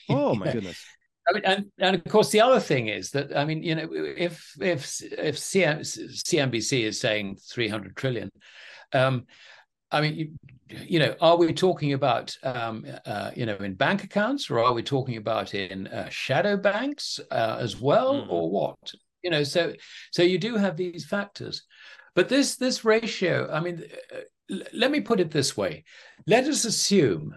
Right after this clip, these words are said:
Speaker 1: that, uh, that, uh, bond yields continue to rise,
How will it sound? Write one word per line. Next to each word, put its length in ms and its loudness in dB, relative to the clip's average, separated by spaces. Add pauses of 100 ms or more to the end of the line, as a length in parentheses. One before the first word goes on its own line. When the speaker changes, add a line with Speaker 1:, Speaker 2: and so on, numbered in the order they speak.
(140)
Speaker 1:
that, 340 -2 (180)
uh, 420 0 (360)
that, 420 -2
uh, 180 2
bond 300 2
yields 220 0
continue 440 -6
to 180 -10
rise, 500 -10